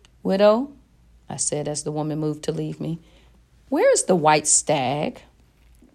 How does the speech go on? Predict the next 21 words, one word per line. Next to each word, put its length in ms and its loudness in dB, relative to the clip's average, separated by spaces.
"By 220 2
the 100 2
western 520 2
gate. 340 2
Why 240 2
do 80 -2
you 180 0
ask?" 680 2
Not 200 2
wishing 240 0
to 100 -2
mention 320 0
John 320 2
Ball, 300 6
whom 280 2
she 220 -4
seemed 360 -4
to 100 -4
hate, 240 0
I 100 -2
said, 400 -4